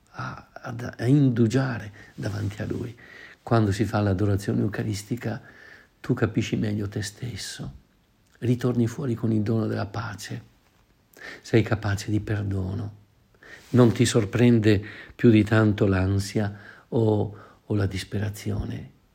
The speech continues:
sai reagire ad ogni momento in cui ti sembra di essere oppresso dal male, sai combattere contro il maligno, sai trovare forza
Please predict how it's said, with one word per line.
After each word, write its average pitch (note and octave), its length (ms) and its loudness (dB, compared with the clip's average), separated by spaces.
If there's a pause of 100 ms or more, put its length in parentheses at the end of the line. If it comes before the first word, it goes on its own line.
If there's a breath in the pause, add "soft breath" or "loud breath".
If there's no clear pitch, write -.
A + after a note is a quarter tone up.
sai G#2+ 400 -4
reagire A#2 960 -2
ad A#2 180 -4
ogni B2 200 2
momento A2+ 580 0
in A#2+ 140 -2
cui B2 400 -2 (220 loud breath)
ti - 120 -8
sembra A2+ 300 0
di G2+ 140 2
essere G#2 260 0
oppresso G#2 520 -8
dal G#2+ 180 -6
male, G#2 540 -6 (320 soft breath)
sai A2 480 -4 (580 loud breath)
combattere A2 880 4
contro G#2+ 380 0
il G#2 60 0
maligno, G2+ 760 -2 (500 soft breath)
sai A#2+ 560 0 (420 loud breath)
trovare A#2+ 460 -2
forza - 880 -4